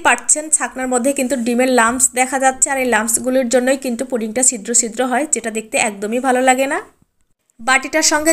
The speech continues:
যে ঢাকনাটা ছিল ওই ঢাকনাটা দিয়ে আমি বাটিটা ঢেকে দিচ্ছি। আজকের পুডিংটা আমি চুলায় তৈরি করব, তাই আমি একটা প্যানের মধ্যে দুই কাপ পরিমাণ পানি নিয়ে নিয়েছি। এর বেশি কিন্তু পানি দেয়া যাবে না, আর যদি বেশি পানি হয় তাহলে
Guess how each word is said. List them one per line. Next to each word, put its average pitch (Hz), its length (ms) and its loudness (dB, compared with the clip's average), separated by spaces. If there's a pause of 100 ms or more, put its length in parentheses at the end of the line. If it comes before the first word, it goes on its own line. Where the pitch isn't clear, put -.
যে 311 60 2 (100)
ঢাকনাটা 262 420 0
ছিল 302 180 -6
ওই 269 100 -4
ঢাকনাটা 240 420 0
দিয়ে 277 200 2
আমি 294 180 0
বাটিটা 233 340 0
ঢেকে 277 240 2
দিচ্ছি। 285 300 0 (580)
আজকের 277 420 0
পুডিংটা 311 420 0
আমি 294 120 -4 (100)
চুলায় 285 340 4
তৈরি 233 300 2
করব, 202 180 -2 (180)
তাই 269 220 4
আমি 311 160 -2
একটা 320 240 -4
প্যানের 285 360 2
মধ্যে 208 240 0 (120)
দুই 262 180 0
কাপ 262 120 4 (100)
পরিমাণ 285 320 0 (160)
পানি 262 220 2 (100)
নিয়ে 277 200 0
নিয়েছি। 285 360 -2 (1120)
এর 294 200 4 (100)
বেশি 269 280 6
কিন্তু 311 200 -2 (100)
পানি 269 180 2 (120)
দেয়া 262 280 8
যাবে 214 300 4
না, 254 80 6 (200)
আর 226 80 2 (100)
যদি 254 140 -2 (140)
বেশি 226 220 2 (120)
পানি 240 220 2 (100)
হয় 240 260 2
তাহলে 233 300 2